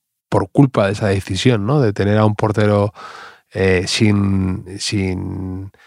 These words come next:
sin estar en rotación, sin, pues, no sé, fuera de, fuera de forma, por así decir, fuera de ritmo competitivo, que canta, canta y, y,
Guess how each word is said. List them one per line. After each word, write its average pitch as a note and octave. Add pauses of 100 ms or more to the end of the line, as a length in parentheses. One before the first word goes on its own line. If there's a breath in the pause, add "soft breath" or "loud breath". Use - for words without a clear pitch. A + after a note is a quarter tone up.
(220 soft breath)
sin F2+
estar G#2
en G2+
rotación, B2
sin, G2 (540 soft breath)
pues, - (220)
no G#2
sé, G#2+
fuera A2
de, G2+ (420 loud breath)
fuera -
de G#2+
forma, B2
por A2+
así G2+
decir, A2
fuera A2
de G#2+
ritmo A2+
competitivo, A2 (580 loud breath)
que F#2 (100)
canta, A#2 (260)
canta A2+
y, F2+
y, F#2